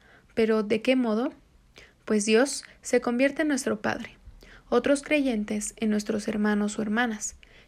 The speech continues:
y la Iglesia en nuestra familia espiritual. Es importante recalcar que todo ser humano fue creado por Dios. Sin embargo, no todos son hijos de Dios.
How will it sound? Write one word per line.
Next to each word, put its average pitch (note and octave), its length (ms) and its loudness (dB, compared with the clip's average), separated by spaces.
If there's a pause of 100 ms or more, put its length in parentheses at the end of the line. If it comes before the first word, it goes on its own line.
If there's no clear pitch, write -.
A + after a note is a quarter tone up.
(140)
y A#3 60 0
la G#3+ 100 2
Iglesia A#3+ 520 0 (160)
en A3+ 100 2
nuestra G#3+ 240 0
familia G#3 400 0
espiritual. G#3+ 560 -8 (960)
Es A#3+ 200 4
importante B3+ 500 0
recalcar A3+ 580 -2
que A3 140 -2
todo A#3+ 260 2
ser B3+ 240 2
humano A#3+ 340 -2
fue A3 160 -2
creado G#3 380 -2
por G#3+ 140 -4
Dios. A3+ 380 -6 (420)
Sin A3 200 -2
embargo, G#3 520 2 (280)
no D4 180 0
todos B3+ 280 2
son G#3 180 -2
hijos G#3 300 -4
de A3 80 -4
Dios. A3 400 -8